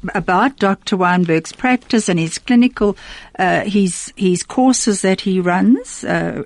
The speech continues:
at, towards the end of the show. I would like to now talk about you walking your talk.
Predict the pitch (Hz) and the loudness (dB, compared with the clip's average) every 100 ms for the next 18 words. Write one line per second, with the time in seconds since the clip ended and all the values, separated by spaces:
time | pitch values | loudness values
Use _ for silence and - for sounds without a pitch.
0 | - 165 - - - 180 175 170 165 - | -6 -6 -6 -14 -4 -2 -2 -4 -6 -4
1 | 175 165 160 156 - 156 202 440 - - | -4 -4 -6 -6 -4 -2 -2 -4 -12 -20
2 | - - - _ - 247 285 349 262 320 | -18 -20 -20 _ -2 2 4 2 2 0
3 | 466 - 381 233 226 220 220 - _ _ | -2 -6 2 4 6 4 4 0 _ _
4 | _ - - 294 294 - - 190 190 185 | _ -18 -4 0 0 -2 -4 0 2 0
5 | - 165 214 233 226 180 175 190 196 - | -2 0 4 4 4 2 2 2 0 -2
6 | 180 160 147 - - - _ - | 0 2 0 -4 -8 -8 _ -20